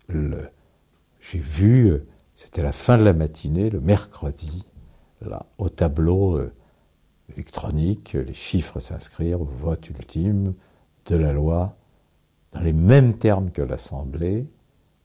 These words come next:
avec, euh, une majorité importante. Et ça, c'était une vraie grande victoire parlementaire. Et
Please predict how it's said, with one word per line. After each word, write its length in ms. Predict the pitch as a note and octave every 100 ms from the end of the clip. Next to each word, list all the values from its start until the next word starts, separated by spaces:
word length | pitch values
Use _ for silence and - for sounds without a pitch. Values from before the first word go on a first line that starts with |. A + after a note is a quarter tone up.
| _ -
avec, 500 | D2+ D#2+ D#2+ - -
euh, 240 | C#2 B1+ - _ _ _
une 100 | E2
majorité 580 | E2 E2+ D#2+ C#2+ - D2+
importante. 800 | D2 C#2+ - - - G2 A#2+ - - _ -
Et 40 |
ça, 260 | - G2+ E2+
c'était 420 | - - F2 - _ _ _ _
une 220 | - D#2
vraie 440 | C#2+ D2 G#2+ A2 A2 _ _ - -
grande 400 | - E2 E2 E2 -
victoire 680 | - - - - - - - _
parlementaire. 760 | - A1 C2+ - - - - - _ _ _ _ _ _ _ _ _ _ _ _ _ _ -
Et 320 | G#2 A2+